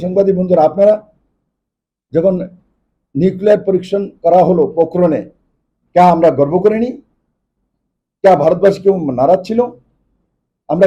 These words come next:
কোন জায়গায় ছিলাম? প্রত্যেকটি ভারতবাসী যে আমরা না খেয়ে থাকবো একবেলা, লাকিয়ে যা আর্থিক পাবন্দি ঠিক আছে, কিন্তু আমরা নিউক্লিয়ার শক্তিধর দেশ হিসেবে আত্মপ্রকাশ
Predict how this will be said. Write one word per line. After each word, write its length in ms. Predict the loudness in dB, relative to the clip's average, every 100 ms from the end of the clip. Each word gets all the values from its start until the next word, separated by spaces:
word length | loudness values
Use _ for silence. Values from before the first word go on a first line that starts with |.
| 0
কোন 100 | -4 0
জায়গায় 240 | 2 2 0
ছিলাম? 160 | -4 -2
প্রত্যেকটি 360 | -4 -2 -4 -2 -2
ভারতবাসী 420 | -2 -4 -6 -10 -18 _ _
যে 60 | -2
আমরা 120 | -2 0 0
না 60 | 0
খেয়ে 200 | 0 2
থাকবো 180 | 2 2
একবেলা, 340 | -2 0 0 0 -4 _ _ _ _ _ _ _ _ _ _ -6
লাকিয়ে 280 | -4 0 0 2
যা 80 | 0 -2
আর্থিক 240 | -10 -10 -4
পাবন্দি 300 | -2 -2 -6 -6
ঠিক 120 | -4 -4
আছে, 160 | -4 -14 _ _ _ _ _ _ _ _ _ _ _ _
কিন্তু 260 | -8 -4 -4 -4 -6 _ _ -8
আমরা 160 | -2 0 0
নিউক্লিয়ার 480 | -2 -4 -4 -4 -4
শক্তিধর 420 | -12 -12 -4 -4 -2 -2
দেশ 180 | -2 -2 -8
হিসেবে 220 | -10 -8 -8
আত্মপ্রকাশ 480 | -10 -12 -12 -10